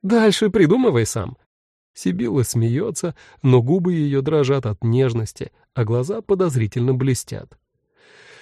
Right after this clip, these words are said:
«Все мы как-то друг без друга жили», вздыхает Аглая. «И не то чтобы лично я не старалась это изменить, но ничего не вышло.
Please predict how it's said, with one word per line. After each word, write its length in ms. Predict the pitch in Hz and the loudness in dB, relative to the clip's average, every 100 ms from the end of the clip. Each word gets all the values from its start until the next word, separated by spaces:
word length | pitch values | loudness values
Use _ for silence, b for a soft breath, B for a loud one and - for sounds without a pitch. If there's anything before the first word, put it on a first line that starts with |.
| b b b b | b b b b
«Все 340 | - 208 247 | -2 4 6
мы 260 | 233 202 185 | 6 6 4
как-то 540 | - 170 240 - 214 | 2 2 0 2 2
друг 280 | 160 123 139 | 4 4 4
без 220 | 147 170 | 2 0
друга 320 | 120 104 123 | 2 0 0
жили», 680 | 151 110 107 113 107 107 - b b | 0 0 0 0 -2 -6 -14 b b
вздыхает 640 | 123 113 113 120 107 104 | 0 2 2 2 0 0
Аглая. 560 | 110 110 107 110 - - _ - | 0 0 -2 -4 -10 -16 _ -10
«И 280 | 202 214 202 | -4 0 2
не 140 | 180 | 2
то 160 | - - | 2 -2
чтобы 420 | - 220 170 143 | -4 0 2 2
лично 320 | 131 123 127 | 2 0 2
я 280 | 110 98 101 | 2 0 -2
не 120 | 185 | -2
старалась 560 | - 175 147 139 131 - | -2 -4 0 2 2 -2
это 240 | 139 117 113 | -4 -2 -2
изменить, 580 | 104 104 95 - - _ _ | 0 -2 -2 -8 -16 _ _
но 260 | 254 285 285 | -8 -4 -4
ничего 360 | 262 202 190 | -4 -2 -2
не 120 | 240 254 | 0 -2
вышло. 380 | 123 95 - | -4 -4 -10